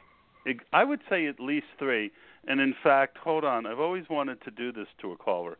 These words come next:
I hope you don't mind. All right, so Ken's gone, and, um, next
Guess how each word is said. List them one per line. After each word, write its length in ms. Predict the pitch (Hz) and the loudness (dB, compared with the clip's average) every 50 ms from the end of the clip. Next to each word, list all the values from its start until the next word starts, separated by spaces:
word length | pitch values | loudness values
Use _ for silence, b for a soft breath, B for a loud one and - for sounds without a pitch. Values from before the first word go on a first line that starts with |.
| b b b | b b b
I 60 | 131 | 0
hope 200 | 143 180 180 - | 0 0 0 2
you 100 | 165 143 | -2 0
don't 200 | 123 117 104 87 | 0 0 -2 -2
mind. 400 | 98 101 101 92 85 82 76 - - _ _ _ _ _ _ _ _ _ _ - - - - - - - - - - - - - - - - - - - - - - - - - - - - - - - - - - - - - - - - - - - - - _ _ _ _ _ _ _ _ _ _ _ _ _ _ _ _ _ _ _ - _ _ b b b b b b b b _ _ _ _ - | -6 -6 -6 -6 -8 -12 -16 -20 -20 _ _ _ _ _ _ _ _ _ _ 6 10 12 12 12 12 12 12 12 12 12 12 12 12 12 12 12 12 12 12 12 12 12 12 12 12 12 12 10 10 10 10 10 10 10 10 10 8 8 6 2 0 -4 -6 -10 _ _ _ _ _ _ _ _ _ _ _ _ _ _ _ _ _ _ _ -20 _ _ b b b b b b b b _ _ _ _ 4
All 80 | 202 277 | 6 6
right, 260 | 302 269 156 104 - _ _ - | 6 6 4 2 -2 _ _ -4
so 100 | 185 175 | -4 -2
Ken's 360 | - - 285 294 330 320 208 - - | 2 2 4 4 4 2 -2 -2 -2
gone, 380 | 127 117 113 117 127 170 190 _ _ _ - | 0 0 0 0 -2 -6 -8 _ _ _ -4
and, 500 | 151 151 151 151 151 151 151 151 143 143 - _ - | -2 -2 0 -2 -2 -6 -8 -10 -12 -16 -18 _ -8
um, 320 | 151 143 143 143 139 135 120 - | -4 -2 -2 -2 -2 -4 -8 -12
next 300 | 143 156 190 208 - | -6 -4 -4 -4 -6